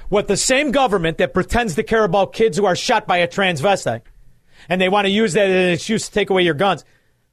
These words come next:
That's the party. Hundred and fifteen kids. That's what they do from an abortion murder site,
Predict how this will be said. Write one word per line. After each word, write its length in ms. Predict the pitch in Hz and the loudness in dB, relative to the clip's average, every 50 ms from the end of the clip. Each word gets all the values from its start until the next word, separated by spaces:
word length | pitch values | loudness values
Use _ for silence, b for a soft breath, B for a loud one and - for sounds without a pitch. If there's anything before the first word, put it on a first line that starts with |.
| _ | _
That's 280 | - 233 285 294 - - | 0 0 0 0 0 -2
the 80 | 254 220 | -4 -2
party. 400 | - 190 220 180 147 - - - _ _ - - - - - - - _ _ _ _ _ _ _ _ _ _ _ | 0 0 0 0 -2 -4 -10 -18 _ _ -20 -20 -20 -20 -20 -20 -20 _ _ _ _ _ _ _ _ _ _ _
Hundred 400 | _ - 320 359 294 269 294 254 | _ -2 -2 -2 0 0 0 0
and 120 | 202 175 139 | 0 -2 -4
fifteen 840 | - - - 277 285 226 - - _ - - 247 240 233 214 190 - | -8 -8 -4 -4 -4 -4 -4 -10 _ -6 -4 -2 0 0 -2 -2 -6
kids. 640 | - - - 185 151 120 - - - - - _ _ _ _ _ _ _ _ _ _ _ _ _ _ _ _ _ _ _ _ _ _ _ _ | -8 -6 -4 -4 -4 -4 -8 -14 -20 -20 -20 _ _ _ _ _ _ _ _ _ _ _ _ _ _ _ _ _ _ _ _ _ _ _ _
That's 180 | 180 196 - | -2 -2 -2
what 80 | 214 208 | 0 0
they 80 | 196 185 | 0 0
do 200 | 127 196 196 143 | 0 0 -2 -2
from 180 | - 165 151 | -2 -4 -4
an 40 | 147 | -2
abortion 680 | 139 113 101 151 170 165 - - - 127 117 110 92 - _ _ _ _ _ _ | -4 -2 -2 0 0 0 -2 -4 -8 -10 -10 -12 -14 -18 _ _ _ _ _ _
murder 440 | 135 147 156 165 165 156 135 120 113 | -6 -2 0 0 0 0 0 -2 -4
site, 480 | - - - 110 98 95 _ _ _ | -8 -10 -10 -12 -12 -12 _ _ _